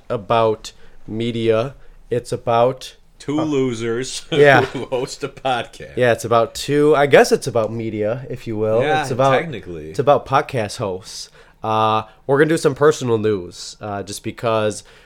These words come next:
Speaker 1: what we're gonna be talking about is during the span of this whole month. Um, so we'll get a little ahead of ourselves, but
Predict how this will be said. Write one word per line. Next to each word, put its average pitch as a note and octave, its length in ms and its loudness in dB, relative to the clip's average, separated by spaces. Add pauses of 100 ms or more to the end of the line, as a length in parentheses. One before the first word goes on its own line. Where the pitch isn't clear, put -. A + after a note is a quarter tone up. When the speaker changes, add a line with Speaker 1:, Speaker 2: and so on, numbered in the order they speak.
(120)
Speaker 1:
what A2+ 120 2
we're A2 120 2
gonna A2 100 4
be G#2 80 -2
talking A#2+ 340 -2
about A#2 380 0 (240)
is A2 320 -6 (320)
during A2 220 -2
the A2 40 -8
span A2+ 360 0
of F#2+ 80 -4
this G#2 180 -4
whole B2+ 300 0
month. C3+ 580 2 (380)
Um, G#2 480 -4 (420)
so G#2+ 640 2 (220)
we'll A2+ 160 -4
get A2 340 0 (140)
a A#2 60 -4
little C#3+ 260 4
ahead C3 240 2
of C#3+ 140 4
ourselves, C#3+ 640 2
but G#2+ 260 -4